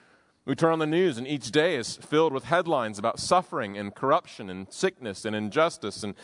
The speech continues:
violence. And we ask,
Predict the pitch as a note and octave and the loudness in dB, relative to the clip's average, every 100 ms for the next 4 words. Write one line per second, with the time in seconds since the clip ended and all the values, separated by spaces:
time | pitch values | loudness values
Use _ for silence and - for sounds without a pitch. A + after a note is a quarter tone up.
0 | - - A#2 D3 F3 F#3 F#2+ - - B2 | -20 -8 2 4 4 0 -4 -10 -8 -6
1 | A2+ G#2 _ _ _ _ _ _ _ _ | -6 -8 _ _ _ _ _ _ _ _
2 | _ _ - C3 D3 G3+ C3+ - | _ _ -6 -2 0 0 -4 -6